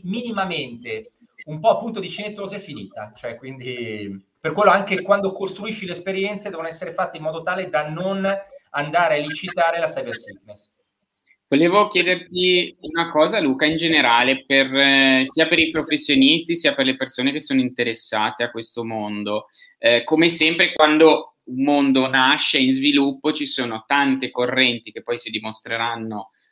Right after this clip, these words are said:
Speaker 2: eh, efficaci, studiate, di valore,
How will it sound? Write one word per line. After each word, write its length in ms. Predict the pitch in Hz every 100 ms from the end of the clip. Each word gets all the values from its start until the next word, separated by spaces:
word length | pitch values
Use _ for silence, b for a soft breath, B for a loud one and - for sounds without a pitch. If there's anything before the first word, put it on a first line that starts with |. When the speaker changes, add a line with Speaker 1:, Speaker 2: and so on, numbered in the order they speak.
| -
Speaker 2:
eh, 240 | 110 95 -
efficaci, 1160 | 113 113 107 113 117 123 117 - 117 113 113
studiate, 800 | 107 - 110 107 104 117 117 110
di 120 | 113
valore, 640 | 123 131 131 123 147 165